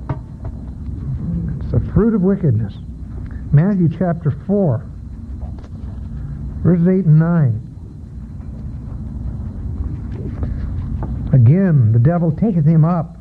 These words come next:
Christ up, "into an exceedingly high mountain, and showeth him all the kingdoms of the world and the glory of them." Wouldn't it be nice to have all of it?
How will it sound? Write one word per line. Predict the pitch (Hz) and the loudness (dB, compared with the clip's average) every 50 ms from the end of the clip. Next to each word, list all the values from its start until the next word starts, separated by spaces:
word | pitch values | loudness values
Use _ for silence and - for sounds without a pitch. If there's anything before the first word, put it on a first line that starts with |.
| - - - - - - - - | -20 -20 -20 -20 -20 -20 -16 -4
Christ | - 143 156 165 147 120 - - - - | 0 0 2 2 2 0 -2 -6 -8 -2
up, | 156 151 156 156 - - - - - - - - - - - - - - - - - - - - - | 0 0 0 0 -2 -8 -18 -20 -20 -20 -20 -20 -20 -20 -20 -18 -18 -16 -16 -14 -14 -14 -14 2 4
"into | 151 143 160 | 6 6 8
an | 156 151 | 6 6
exceedingly | 156 139 156 - - - - - 156 180 214 220 220 220 214 214 202 175 165 151 139 135 127 123 113 107 | 6 4 2 -4 -16 -18 -12 0 2 4 4 6 6 6 4 4 4 6 6 6 6 6 4 4 2 0
high | 104 113 156 208 220 185 170 160 151 139 | 0 0 0 0 0 0 0 2 2 2
mountain, | 117 113 127 147 156 151 143 127 110 101 101 - - - - - - - - - - - | 2 2 4 4 4 2 2 0 -6 -6 -6 -10 -14 -16 -16 -18 -16 -18 -16 -16 -12 -2
and | - 123 107 - - - - | 0 2 2 2 -2 -4 -2
showeth | 190 208 233 254 254 247 196 | 0 2 2 2 0 0 0
him | 185 196 175 151 | 0 2 2 2
all | 156 143 147 160 196 220 240 254 254 247 247 | 0 0 -2 0 0 0 0 0 0 0 -2
the | 240 240 | -2 -4
kingdoms | 247 - 240 240 233 226 214 185 180 | -4 -4 -2 0 0 0 0 -2 0
of | 202 | 0
the | 196 185 | 0 2
world | 165 180 202 196 190 170 147 | 2 2 2 2 2 2 2
and | 139 139 | 2 2
the | 135 | 2
glory | 127 117 139 147 220 277 262 247 233 214 | 2 2 4 4 4 4 2 2 2 2
of | 185 156 117 | 0 0 -2
them." | - - - - - - - - - - - - - - - - | -4 -10 -14 -18 -20 -20 -20 -20 -20 -20 -20 -20 -20 -18 -14 -2
Wouldn't | - 165 190 214 196 | 0 2 4 4 4
it | 185 | 4
be | 170 | 4
nice | 185 190 196 202 | 4 2 0 0
to | - 165 | -2 -2
have | 185 180 185 | 0 0 0
all | 190 190 190 | 0 0 0
of | 190 185 | 0 0
it? | 220 240 | -2 -2